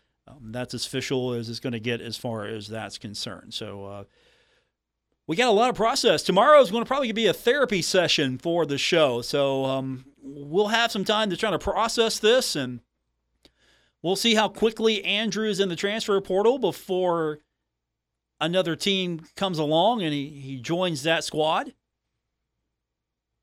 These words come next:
And we'll also maybe know a little bit more about what happened to Bob Huggins. You know, what's gonna, what's gonna be the,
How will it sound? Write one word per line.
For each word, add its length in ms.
And 140
we'll 100
also 580
maybe 280
know 220
a 60
little 160
bit 160
more 200
about 200
what 140
happened 400
to 60
Bob 260
Huggins. 580
You 80
know, 100
what's 200
gonna, 400
what's 200
gonna 140
be 120
the, 300